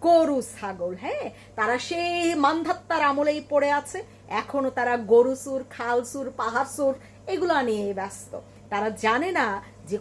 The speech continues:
কোথায় আসলে টাকা ইনভেস্ট করতে হবে, যেটা প্রফিট আকারে আবার ফেরত আসবে, তাই নয় কি? ছয় কোটি টাকা মাসে কোন রাজনৈতিক দলটি খরচ করতে পারে না বলেন দেখি?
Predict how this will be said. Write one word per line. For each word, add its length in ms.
কোথায় 420
আসলে 380
টাকা 420
ইনভেস্ট 640
করতে 300
হবে, 380
যেটা 460
প্রফিট 460
আকারে 380
আবার 640
ফেরত 280
আসবে, 440
তাই 200
নয় 220
কি? 160
ছয় 300
কোটি 240
টাকা 280
মাসে 540
কোন 220
রাজনৈতিক 520
দলটি 260
খরচ 340
করতে 200
পারে 300
না 120
বলেন 300
দেখি? 260